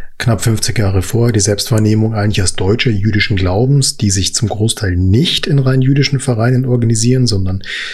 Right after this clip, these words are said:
Vereine wie den F C Bayern mitbegründen und dergleichen mehr. Und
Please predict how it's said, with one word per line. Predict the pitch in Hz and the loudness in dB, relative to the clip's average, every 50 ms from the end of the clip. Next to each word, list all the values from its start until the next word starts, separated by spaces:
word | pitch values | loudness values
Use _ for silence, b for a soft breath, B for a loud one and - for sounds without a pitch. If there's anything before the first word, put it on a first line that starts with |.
| B B B B B B B B B B B B - | B B B B B B B B B B B B -12
Vereine | - - - 107 92 98 98 104 95 | -6 -4 0 0 2 2 2 2 2
wie | 101 | 2
den | 95 110 | 0 0
F | 104 - | -2 -2
C | - - | -2 -2
Bayern | - - 87 104 127 139 139 135 | -2 -2 0 0 2 2 2 2
mitbegründen | 135 131 - - 127 120 - 113 101 120 127 127 127 131 127 127 127 | 2 0 0 -2 -2 -2 0 0 2 2 2 2 0 0 0 2 2
und | 113 107 107 - - - - | 0 0 0 -2 -2 -2 -2
dergleichen | 107 101 110 107 110 120 - 117 | -2 0 0 0 0 0 0 0
mehr. | 110 110 113 117 117 - - - | 0 0 0 0 0 -2 -2 -2
Und | - 104 101 101 95 - - - | 0 0 0 0 0 -2 -6 -6